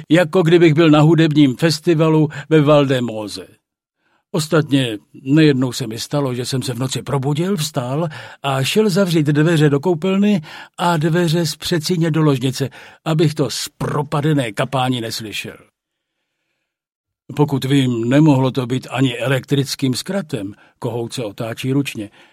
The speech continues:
a těžko by to mohla způsobit myš, protože i kdyby tam pobíhala, neměla by dostatek síly na to, aby tou věcičkou pohnula.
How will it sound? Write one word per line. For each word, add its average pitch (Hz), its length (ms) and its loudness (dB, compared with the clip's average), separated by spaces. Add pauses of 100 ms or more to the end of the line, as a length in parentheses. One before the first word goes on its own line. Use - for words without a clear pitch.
(180)
a 139 240 0
těžko 220 480 0
by 214 160 -2
to 190 260 2
mohla 185 360 0
způsobit 175 560 -4
myš, 214 520 2 (220)
protože 156 380 2
i 127 140 0
kdyby 156 320 4
tam 147 220 4
pobíhala, 143 680 0 (340)
neměla 139 400 6
by 135 100 0
dostatek 139 460 0
síly 151 300 4
na 131 120 2
to, 127 180 -2 (320)
aby 131 180 -2
tou 127 240 -2 (180)
věcičkou 139 560 0
pohnula. 113 600 -6